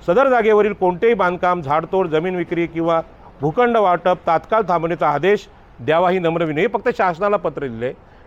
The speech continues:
मीडियाला आज जाईल आणि सुप्रीम कोर्टाचे, हायकोर्टाचे सगळे वकील आमचे मार्गदर्शक आहेत आणि ही लढाई आम्ही शेवटपर्यंत लढू, अशा प्रकारचं व-, वचन माझा भाऊ आहे भारत पाटील यांनी दिलेलं आहे. या आईसाठी पैसा कमी पडणार नाही,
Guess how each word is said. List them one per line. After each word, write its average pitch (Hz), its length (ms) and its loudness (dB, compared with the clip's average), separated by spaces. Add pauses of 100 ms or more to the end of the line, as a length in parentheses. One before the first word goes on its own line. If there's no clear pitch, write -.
मीडियाला 190 440 2
आज 185 200 2
जाईल 151 380 0 (340)
आणि 185 360 0 (600)
सुप्रीम 269 360 0
कोर्टाचे, 202 440 0
हायकोर्टाचे 208 640 0
सगळे 190 220 -2
वकील 175 320 0
आमचे 185 240 -2
मार्गदर्शक 151 580 -4
आहेत 165 160 2 (300)
आणि 151 160 -2
ही 214 180 2
लढाई 208 360 2 (300)
आम्ही 165 180 -4
शेवटपर्यंत 202 560 0
लढू, 175 320 2 (220)
अशा - 220 0
प्रकारचं 190 400 0
व-, 165 120 2 (100)
वचन 151 360 0
माझा 147 240 0
भाऊ 156 260 0
आहे 156 200 2 (360)
भारत 170 220 0
पाटील 180 500 -2
यांनी 147 160 -4
दिलेलं 165 340 0
आहे. 214 160 2 (320)
या 185 120 2
आईसाठी 233 640 0
पैसा 196 420 0
कमी 208 240 0
पडणार 214 340 0
नाही, 214 300 0